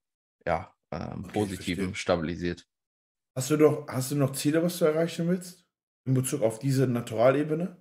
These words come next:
Speaker 1: Na gut, ich will ja dieses Jahr, äh, bei einem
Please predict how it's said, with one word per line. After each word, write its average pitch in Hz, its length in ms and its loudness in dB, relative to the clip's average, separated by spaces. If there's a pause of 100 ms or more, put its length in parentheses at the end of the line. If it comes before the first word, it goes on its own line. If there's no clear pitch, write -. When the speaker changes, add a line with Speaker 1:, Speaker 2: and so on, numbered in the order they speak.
(1120)
Speaker 1:
Na 139 140 6
gut, 143 180 6
ich 117 140 2
will 117 80 4
ja 107 160 8
dieses 113 320 -2
Jahr, 107 640 4
äh, - 20 -4
bei 98 260 0
einem 95 400 -6